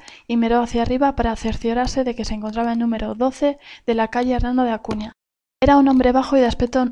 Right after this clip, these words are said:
no muy agradable. Su mirada penetrante y sus finos labios, que siempre llevaba apretados,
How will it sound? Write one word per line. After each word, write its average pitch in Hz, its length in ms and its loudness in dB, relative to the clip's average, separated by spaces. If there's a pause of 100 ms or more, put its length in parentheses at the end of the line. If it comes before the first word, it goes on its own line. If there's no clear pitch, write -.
no 254 200 2
muy 240 160 -2
agradable. 208 640 -4 (500)
Su - 160 -2
mirada 233 420 2
penetrante 233 540 -2
y 214 40 0
sus 214 240 -6
finos 233 340 -4
labios, 202 420 -4
que 208 140 -6
siempre 233 300 -2
llevaba 214 280 -4
apretados, 240 640 -4